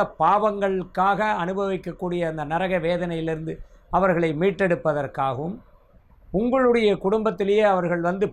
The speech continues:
பிறப்பதற்காகவும் நீங்கள் செய்யக்கூடியதெல்லாம் அந்த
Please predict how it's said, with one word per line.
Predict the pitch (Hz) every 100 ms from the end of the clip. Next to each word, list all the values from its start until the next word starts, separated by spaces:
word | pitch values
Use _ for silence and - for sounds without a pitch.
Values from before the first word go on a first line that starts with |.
| -
பிறப்பதற்காகவும் | 185 214 233 214 - - 151 127 135 180 220 - - _ -
நீங்கள் | 190 190 170 -
செய்யக்கூடியதெல்லாம் | 196 214 190 170 165 196
அந்த | 185